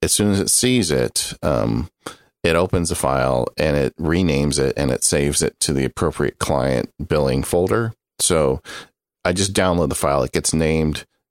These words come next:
date stamped, and saved to where it belongs. And then the next thing I do is in,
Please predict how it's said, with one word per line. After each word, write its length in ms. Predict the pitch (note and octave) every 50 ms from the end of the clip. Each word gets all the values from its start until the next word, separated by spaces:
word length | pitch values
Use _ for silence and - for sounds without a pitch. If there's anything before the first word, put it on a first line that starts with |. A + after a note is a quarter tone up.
| _ _
date 240 | - E2 D#2+ D#2 -
stamped, 460 | - - D#2 C#2 C2 C2+ C2 - -
and 180 | B1 C#2 C2+ -
saved 420 | - - D#2 C2+ C2 - - - -
to 80 | D#2+
where 160 | D2+ C#2+ C2
it 80 | C2 -
belongs. 680 | - C2 E2+ G#2 A#2 A2 E2 C2+ B1+ A#1+ - - - - - - - - - - - - - -
And 120 | - F#2 F2
then 120 | F2+ F2
the 80 | F2 E2+
next 200 | F2 F#2+ - -
thing 160 | - G2 F2
I 120 | D#2+ D2+
do 320 | C#2 - C#2+ C#2 C#2+ C#2+ C#2
is 260 | C2 B1+ - - - _ _ -
in, 540 | - C#2 B1+ B1 A#1 A#1+ A#1+ A#1+ C2+ E2+